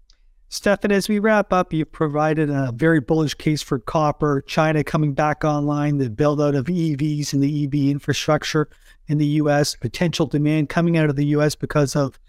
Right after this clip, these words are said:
changing government policies toward gas-powered cars. If there was one potential negative to the copper price, what would it be?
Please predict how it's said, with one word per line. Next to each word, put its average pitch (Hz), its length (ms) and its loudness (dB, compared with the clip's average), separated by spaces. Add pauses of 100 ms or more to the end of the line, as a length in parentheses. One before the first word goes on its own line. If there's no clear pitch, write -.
(220)
changing 151 400 0
government 147 500 2
policies 147 580 0
toward 143 420 0 (200)
gas-powered 143 680 -2
cars. 143 440 -4 (340)
If - 140 -4
there 240 140 2
was 226 180 0
one 180 300 2
potential 160 640 -2
negative 151 500 0
to 180 140 -2
the 151 100 0
copper 143 400 -2
price, 151 380 0
what 165 180 2
would 151 140 0
it 113 80 -6
be? 117 240 -4